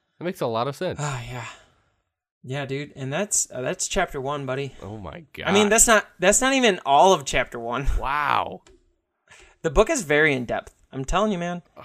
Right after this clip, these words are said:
Speaker 2: It's
Speaker 1: that's
Speaker 2: very
Speaker 1: cool.
Speaker 2: fun, enjoyable. If you, if you wanna be into video game design and you wanna design games yourself, I highly suggest it. It is one of the highest rated game design books out there.
Speaker 1: Cool.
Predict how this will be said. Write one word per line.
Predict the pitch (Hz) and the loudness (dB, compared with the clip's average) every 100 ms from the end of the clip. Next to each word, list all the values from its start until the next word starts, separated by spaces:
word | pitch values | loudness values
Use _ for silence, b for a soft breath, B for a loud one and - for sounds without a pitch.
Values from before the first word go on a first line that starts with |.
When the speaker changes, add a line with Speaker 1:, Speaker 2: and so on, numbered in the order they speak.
| - | -14
Speaker 2:
It's | 123 | -12
Speaker 1:
that's | 123 - | -6 2
Speaker 2:
very | 156 170 | 4 4
Speaker 1:
cool. | 170 | 0
Speaker 2:
fun, | 160 165 160 _ _ _ | -2 -2 -8 _ _ _
enjoyable. | 143 143 156 151 156 - | -8 -4 -4 -2 -6 -6
If | 151 139 | -8 -8
you, | 139 135 131 b b | -6 -6 -8 b b
if | - | -8
you | 156 160 | -6 2
wanna | 160 165 156 | 4 4 2
be | 147 160 160 | -4 -4 -4
into | 147 165 160 151 | -4 -4 -2 -4
video | 139 165 170 | -2 -2 -2
game | 170 170 | -4 -6
design | 156 156 170 180 | -4 -4 -4 -6
and | 147 | -6
you | 139 | -6
wanna | 143 143 | -4 -6
design | 139 139 143 151 | -6 -4 -2 -4
games | 147 151 139 | -6 -8 -8
yourself, | 127 143 139 170 - b b b | -6 -2 0 -2 -8 b b b
I | - 123 | -8 -8
highly | - 143 143 | -2 0 0
suggest | 143 139 143 - | -4 -6 -6 -6
it. | 143 B B - | -8 B B -12
It | 147 | -10
is | 139 | -6
one | 160 | -4
of | 156 | -2
the | 127 | -4
highest | - 131 151 151 - | -6 -6 -4 -4 -6
rated | 143 143 143 135 | -6 -4 -4 -6
game | 123 127 135 | -6 -6 -4
design | 131 127 131 | -4 -6 -6
books | 127 127 - - | -6 -8 -10 -10
out | 117 - | -10 -10
there. | 110 113 113 | -14 -16 -18
Speaker 1:
Cool. | - 135 185 120 156 | -16 -12 -10 -12 -16